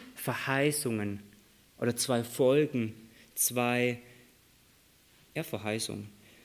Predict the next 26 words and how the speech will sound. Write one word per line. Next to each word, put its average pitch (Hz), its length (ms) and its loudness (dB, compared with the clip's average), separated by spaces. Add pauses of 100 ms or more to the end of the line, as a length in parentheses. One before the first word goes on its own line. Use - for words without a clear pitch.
(880)
Was 127 220 -2
sind 127 120 4
diese? 110 300 2 (260)
"Damit 139 640 6
deine 123 300 2
Tage 175 540 0
verlängert 165 640 0
werden 151 480 2 (460)
und 131 140 2
damit 127 220 6
es 117 120 0
dir 107 300 2
wohl 160 320 8
ergehe 147 420 4
in 127 100 4
dem 113 160 2
Land, 120 440 2
das 117 180 -2
der 110 100 0
Herr 110 320 2
dein 110 380 -2
Gott - 500 -4 (380)
dir 117 320 2
gibt." 127 720 0 (3000)
Diese 139 280 2
Formulierung, 160 960 6